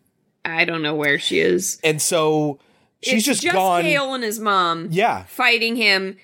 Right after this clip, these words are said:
Speaker 1: and they end up killing him with shears.
Speaker 2: Yep. And then he, he falls into the pool, which is, like, in his basement's basement.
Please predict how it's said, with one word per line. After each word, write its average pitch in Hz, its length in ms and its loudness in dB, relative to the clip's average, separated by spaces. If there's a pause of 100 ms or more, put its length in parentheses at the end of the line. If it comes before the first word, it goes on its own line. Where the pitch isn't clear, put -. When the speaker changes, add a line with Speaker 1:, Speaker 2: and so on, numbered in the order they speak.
(120)
Speaker 1:
and 196 280 0
they 214 160 4
end 220 180 2
up - 120 -2
killing 185 320 -4
him - 140 -8
with 247 160 -6
shears. 320 840 0 (280)
Speaker 2:
Yep. 180 340 0 (200)
And 139 140 2
then 143 140 2
he, 135 360 0 (320)
he 139 160 -2
falls 139 480 2
into 139 200 2
the 127 100 -2
pool, 139 640 2 (1000)
which 170 200 0
is, 190 160 2
like, 196 240 0
in 180 100 2
his 170 180 2
basement's 156 500 0
basement. 135 580 0